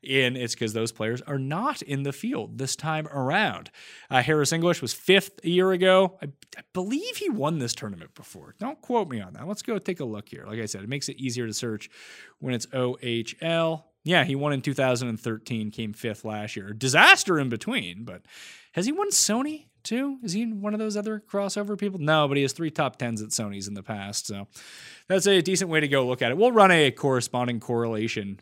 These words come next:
between those here in a minute after we kinda go back through the field of the top names that we're looking for here. If we just look at overall strokes gained total over the past five years, Pat Perez has won here and has an additional top, two top tens the past two years.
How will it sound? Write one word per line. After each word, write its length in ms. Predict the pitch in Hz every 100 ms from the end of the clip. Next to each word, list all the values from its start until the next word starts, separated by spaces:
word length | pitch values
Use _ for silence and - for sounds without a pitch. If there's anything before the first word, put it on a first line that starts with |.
| -
between 460 | 107 - 120 107
those 280 | 98 95 117
here 220 | - 110
in 80 | 101
a 40 | 101
minute 420 | 110 131 131 151
after 240 | 131 120
we 80 | 110
kinda 200 | 107 110
go 180 | 107 110
back 320 | 107 107 110
through 520 | - - 113 127 123
the 100 | 113
field 400 | 107 131 120 113 - - - -
of 200 | - 269
the 100 | 277
top 480 | - - 156 160 160
names 540 | 135 131 131 123 123 123
that 160 | 123
we're 120 | 123
looking 320 | 117 120 131 107
for 180 | 113
here. 140 | 107 110
If 40 |
we 80 | 160
just 140 | 185
look 80 | 185
at 80 | 151
overall 380 | 131 127 131 123
strokes 340 | - 123 117
gained 300 | 123 113 107
total 480 | - - 220 104 110 - - -
over 280 | 156 214 160
the 80 |
past 360 | 117 120 110 -
five 320 | - 110 104
years, 200 | 104 120
Pat 240 | - 131 -
Perez 240 | 120 110
has 160 | 110 104
won 400 | 107 135 147 139
here 240 | 117 117
and 100 | 127
has 140 | 113
an 80 | 117
additional 480 | 113 113 120 135 117
top, 340 | - 127 120
two 220 | - 147 135
top 320 | - 127 -
tens 320 | 143 131 117
the 60 | 117
past 360 | 120 113 -
two 200 | - 127
years. 440 | 107 139 147 147